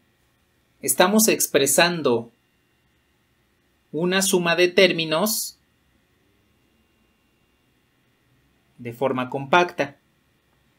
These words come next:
Esto es a lo que le llamamos una serie. Ahora, aquí quiero hacer una aclaración. Una serie,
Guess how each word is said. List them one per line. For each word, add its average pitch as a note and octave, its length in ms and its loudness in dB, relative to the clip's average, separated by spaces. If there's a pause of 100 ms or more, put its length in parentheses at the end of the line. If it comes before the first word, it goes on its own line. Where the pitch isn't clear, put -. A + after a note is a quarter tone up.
(120)
Esto F#3+ 600 2 (300)
es C#3+ 200 -2
a D3 60 0
lo D3 140 -2
que C3+ 100 -4
le A2+ 160 -2
llamamos A2+ 600 -8
una A#2+ 280 -6
serie. F#3 600 0 (1600)
Ahora, C3+ 320 4
aquí F#3 320 -6
quiero G3 260 4
hacer F3 320 2
una E3 360 -2 (100)
aclaración. A#2+ 840 -4 (600)
Una G3 280 2
serie, F3+ 720 6